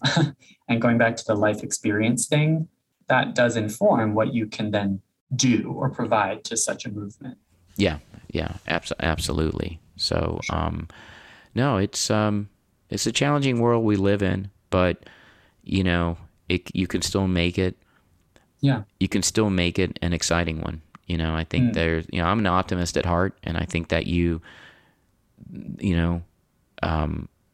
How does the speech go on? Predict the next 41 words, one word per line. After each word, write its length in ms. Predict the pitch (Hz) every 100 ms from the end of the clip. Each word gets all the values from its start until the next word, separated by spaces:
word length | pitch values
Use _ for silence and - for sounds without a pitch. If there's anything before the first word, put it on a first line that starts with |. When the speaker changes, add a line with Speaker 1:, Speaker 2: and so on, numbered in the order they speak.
| -
Speaker 2:
I, 220 | 80 85
I, 160 | - 87
I 60 | -
remember 220 | 85 82
saying 260 | 82 85 80
this 200 | 80 -
in 80 | 76
a 40 |
graduation 580 | 80 80 78 80 80 73
speech. 380 | - 78 78 78
Uh, 180 | 78 82 - - - -
I 80 | 92
don't 120 | 92
know 80 | 90
if 80 | 85
things 220 | 90 80
happen 320 | 82 78 80
for 120 | - 80
a 40 |
reason, 260 | 104 95 80
but 120 | 78
I 100 | 82
know, 300 | 82 80 73 - - -
you 120 | - 85
know, 320 | 76 71 82 - -
I 40 | 117
don't 60 |
know 40 | 107
if 80 | 92
all 120 | 107
things 200 | 101 87
happen 240 | 85 80 78
for 100 | 78
a 20 |
reason, 260 | 82 80 78
but 100 | 78
I 80 | 80
know 160 | 76
all 160 | 73 78
things 360 | 80 80 - - _ -
happen, 460 | - 76 - -